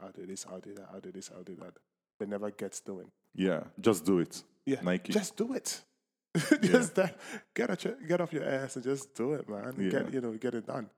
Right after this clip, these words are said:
Speaker 1: You know. But anyway, anyway, back to, back to, back to crypto, back to crypto, back to our favorite subject and our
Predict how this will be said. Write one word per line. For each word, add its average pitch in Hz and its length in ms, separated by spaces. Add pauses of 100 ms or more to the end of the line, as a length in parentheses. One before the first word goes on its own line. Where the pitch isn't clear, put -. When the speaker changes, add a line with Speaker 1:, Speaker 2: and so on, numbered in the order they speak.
(580)
Speaker 1:
You 107 100
know. 98 200 (200)
But 123 160
anyway, 127 360 (120)
anyway, 110 380
back - 260
to, - 120
back 120 260
to, 101 180
back 107 240
to - 100
crypto, 95 680
back 101 180
to - 100
crypto, 92 420
back 107 220
to 110 100
our 95 80
favorite 98 320
subject 90 560
and 95 80
our 82 80